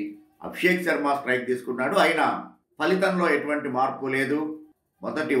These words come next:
ఓవర్లోనే almost the delivery of the tournament అని చెప్పుకోవచ్చు. అలాంటి అద్భుతమైనటువంటి డెలివరీ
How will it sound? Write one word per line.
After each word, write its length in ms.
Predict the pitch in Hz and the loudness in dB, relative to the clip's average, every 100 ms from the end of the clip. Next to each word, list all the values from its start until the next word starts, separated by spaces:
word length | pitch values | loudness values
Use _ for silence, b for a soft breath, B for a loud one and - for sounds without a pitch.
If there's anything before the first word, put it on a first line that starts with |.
| 127 | 4
ఓవర్లోనే 420 | 151 147 139 131 | 2 2 2 4
almost 440 | 139 170 175 - - 101 - - _ _ - | 2 2 0 -2 -4 -10 -10 -16 _ _ -10
the 60 | 107 | -4
delivery 300 | 127 170 175 170 | 0 2 4 4
of 60 | 160 | 2
the 60 | 147 139 | 0 0
tournament 360 | 147 151 151 147 | -2 -2 -4 -4
అని 120 | 139 | -4
చెప్పుకోవచ్చు. 440 | 135 - 139 135 143 120 | -6 -4 -4 -4 0 2
అలాంటి 380 | 135 139 139 110 92 - _ _ - | 4 2 0 -4 -6 -14 _ _ -4
అద్భుతమైనటువంటి 960 | 131 151 156 156 147 143 123 131 123 123 107 104 B B _ - | -2 -4 0 2 2 0 0 -2 0 0 -2 -6 B B _ -2
డెలివరీ 300 | 135 147 | 2 2